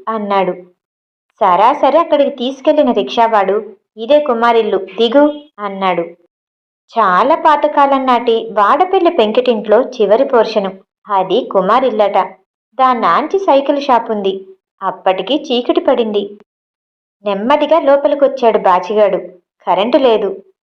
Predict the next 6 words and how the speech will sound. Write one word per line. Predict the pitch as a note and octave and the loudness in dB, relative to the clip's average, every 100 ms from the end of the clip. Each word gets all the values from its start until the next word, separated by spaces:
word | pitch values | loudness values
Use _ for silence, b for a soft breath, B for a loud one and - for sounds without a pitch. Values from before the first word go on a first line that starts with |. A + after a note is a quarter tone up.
| _ F3+ | _ -8
నడుచుకుంటూ | E3 - D4+ F#4 F4 | -6 -8 -2 0 0
హాల్లోకెళ్ళిన | G4 D#4 C4+ C4+ C#4+ C#4+ C4 A#3+ | 0 2 2 2 0 0 0 -2
తను, | A#3+ A3 A3 A3 A3 - _ _ G#3 | 0 -2 -2 -6 -10 -20 _ _ -2
"ఏమండి, | G#3 G#3 G#3+ A#3 D#4+ - - _ _ A#3+ | 0 0 0 0 0 -6 -18 _ _ -6
నేను | B3 A#3+ D4+ | -4 0 -2
బాచీనండి, | D4+ G3+ F#3 A3 E4 D4+ B3+ A3 A3 A3 | 0 0 2 2 0 0 2 2 2 0